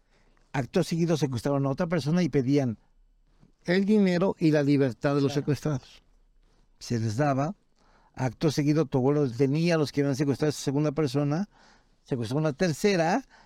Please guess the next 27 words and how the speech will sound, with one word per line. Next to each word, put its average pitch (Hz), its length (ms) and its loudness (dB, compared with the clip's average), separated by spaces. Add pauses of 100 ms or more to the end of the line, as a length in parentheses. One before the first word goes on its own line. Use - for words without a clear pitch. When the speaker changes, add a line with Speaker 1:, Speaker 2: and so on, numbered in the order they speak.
(160)
Speaker 1:
y 135 80 2
entonces 139 460 0
pedían 143 360 0
la 151 80 2
libertad. 127 600 0 (400)
Y 139 80 -4
hasta 147 200 -2
que - 120 -4
un 185 120 4
día 180 120 0
dijo 165 220 -2
tu 139 120 0
abuelo, 139 440 2 (520)
"El 143 160 0
gobierno 185 540 2
mexicano 160 680 0
no 151 220 2
pacta - 420 -4
con 123 200 0
criminales". 117 800 -8 (1300)
Como 143 240 0
ayer 196 240 2
te - 120 -2
lo 143 120 4
platico, - 500 -4 (680)
yo 170 140 0
tenía 185 380 0